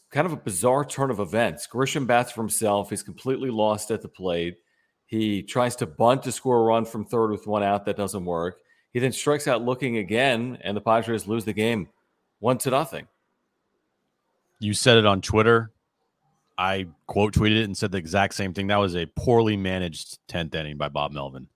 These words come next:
Speaker 2: That was really bad.
Speaker 1: Mm-hmm.
Speaker 2: You, first off, don't walk Freddie Freeman with one out.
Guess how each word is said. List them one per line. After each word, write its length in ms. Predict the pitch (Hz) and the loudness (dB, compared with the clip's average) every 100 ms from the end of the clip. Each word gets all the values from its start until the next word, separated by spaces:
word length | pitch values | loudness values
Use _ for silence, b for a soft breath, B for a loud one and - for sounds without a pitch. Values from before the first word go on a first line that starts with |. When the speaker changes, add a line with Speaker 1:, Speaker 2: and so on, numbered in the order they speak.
| _ _ _ - | _ _ _ 0
Speaker 2:
That 80 | 101 | 2
was 180 | 104 85 | 4 2
really 300 | 85 80 76 | -4 -4 -4
bad. 320 | 71 65 65 _ _ _ _ - | -6 -8 -14 _ _ _ _ -10
Speaker 1:
Mm-hmm. 360 | 101 90 95 104 - _ _ _ - | -8 -8 -8 -10 -12 _ _ _ -18
Speaker 2:
You, 960 | 95 90 98 101 101 98 95 92 90 87 | -10 -4 0 2 4 4 2 2 0 -4
first 320 | - 127 131 | 4 6 6
off, 340 | 123 98 90 90 | 4 4 2 -2
don't 300 | 107 113 - | -2 0 0
walk 320 | 92 104 101 | 4 4 2
Freddie 300 | - 98 85 | -2 -2 -2
Freeman 580 | - 101 87 71 71 76 _ _ | -6 -6 -6 -8 -14 -16 _ _
with 160 | 95 87 | -10 -6
one 280 | 87 98 95 | 0 0 0
out. 340 | 85 73 | -2 -4